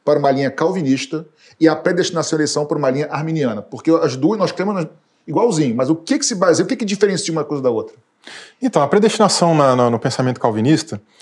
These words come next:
Speaker 2: ele não abrange só a questão da salvação, ele abrange tudo, na verdade, né? Porque, pra, pra, é, é, vamos pegar assim, um dos pontos principais da epistemologia calvinista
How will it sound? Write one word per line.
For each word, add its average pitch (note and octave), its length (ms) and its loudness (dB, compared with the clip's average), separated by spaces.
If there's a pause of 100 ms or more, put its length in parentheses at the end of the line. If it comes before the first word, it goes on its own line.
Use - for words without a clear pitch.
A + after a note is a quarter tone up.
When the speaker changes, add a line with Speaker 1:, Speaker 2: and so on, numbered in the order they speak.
(360)
Speaker 2:
ele D#3 160 6
não G3 120 6
abrange F3+ 400 4
só F3+ 180 2
a F3+ 40 0
questão E3+ 260 0
da D3 80 2
salvação, B2 580 -2
ele A2+ 80 0
abrange D3+ 420 4
tudo, G3 360 2
na B2+ 100 4
verdade, G#2 420 -2
né? D#3 180 0 (440)
Porque, - 260 2
pra, A3 260 2
pra, G#3 220 4
é, F3+ 40 6
é, E3+ 40 4 (640)
vamos D3 280 0
pegar F#3+ 220 6
assim, E3 200 2
um F3+ 120 6
dos G#3 160 2
pontos F#3+ 260 0
principais D#3+ 840 2 (800)
da C3 220 4
epistemologia F3+ 960 4
calvinista A#2+ 680 0